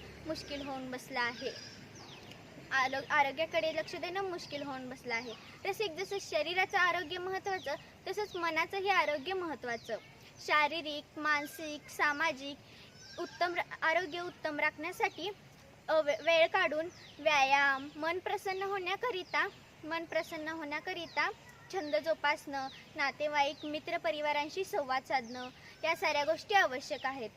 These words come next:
मनाचं आरोग्य बिघडलं की शरीराचंही बिघडतं. त्याचे क-, परिणाम कधी उशिरा दिसतात तर कधी लवकर, हे मात्र नक्की.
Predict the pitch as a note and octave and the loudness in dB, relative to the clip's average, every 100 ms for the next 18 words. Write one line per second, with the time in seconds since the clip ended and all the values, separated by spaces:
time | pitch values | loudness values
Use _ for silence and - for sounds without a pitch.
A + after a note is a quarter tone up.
0 | - - - - D4+ D#4 D4 D4 D#4 D4 | -16 -20 -18 -6 -2 2 2 4 4 4
1 | C#4 D#4 C4+ E4 G4 D#4 D#4 F4+ E4+ - | 2 -2 -4 0 0 2 2 0 -2 -2
2 | D4 C#4 D4 F4+ F#4 C#4 B3+ A#3+ A3+ - | 0 0 -2 0 -2 -2 -4 -4 -6 -6
3 | G#3+ - - C#4+ C#4+ D#4 - - D4 C#4+ | -6 -8 -2 0 2 -2 -4 0 0 0
4 | C#4+ C4+ C#4 C4+ C#4 - E4 F4 F4 F4 | -2 -2 -4 -6 -10 -6 -2 -2 -2 -4
5 | F4+ G4 - E4+ D4+ C4+ D4 C#4 B3 B3 | -2 0 0 0 0 0 -2 -2 -2 -4
6 | A#3 - - - G#4 G#4 G4+ G4+ G#4+ F#4 | -6 -10 -10 0 2 4 4 2 2 0
7 | C4 - A#3+ | -4 -8 -12